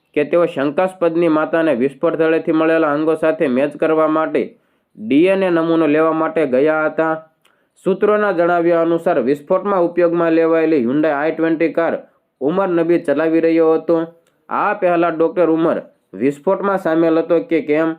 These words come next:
તે એક મોટો પ્રશ્ન ઊભો થયો હતો, પરંતુ ડી એન એ તપાસ રિપોર્ટથી હવે તમામ શંકાઓ દૂર થઈ ગઈ છે.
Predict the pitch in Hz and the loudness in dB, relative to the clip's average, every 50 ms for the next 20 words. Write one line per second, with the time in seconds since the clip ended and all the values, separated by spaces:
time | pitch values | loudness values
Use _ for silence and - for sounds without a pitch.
0 | _ _ _ _ _ _ - 139 147 156 147 139 123 135 143 139 170 160 139 160 | _ _ _ _ _ _ -2 0 0 0 0 0 0 -2 0 0 -2 -2 0 -2
1 | 160 160 - 175 165 160 156 151 151 165 160 165 175 165 160 160 160 156 156 151 | -2 -2 -2 0 0 2 0 0 0 0 -2 0 0 0 2 2 2 2 2 2
2 | 165 165 165 156 156 - _ _ _ - 131 135 151 165 165 175 180 147 120 127 | 0 0 0 0 -4 -10 _ _ _ -4 -2 -2 0 0 0 0 0 0 0 2
3 | 139 160 185 190 190 190 185 180 175 165 151 170 170 160 156 165 160 - 165 160 | 2 2 2 2 2 0 -2 -2 -2 -2 -2 -2 -2 -2 -2 -2 -2 0 -2 -2
4 | 165 - 175 160 160 165 160 120 - - - _ _ _ _ - 135 147 170 196 | -2 0 0 2 2 2 2 0 0 -4 -10 _ _ _ _ -6 -4 -2 -2 -2
5 | 208 196 196 180 170 170 151 170 165 165 160 139 120 131 151 160 160 - 175 160 | -2 -2 -2 -2 -2 0 0 0 2 2 2 0 0 0 0 0 0 0 0 0
6 | 160 160 165 165 160 160 - 170 | 2 2 2 0 0 0 0 0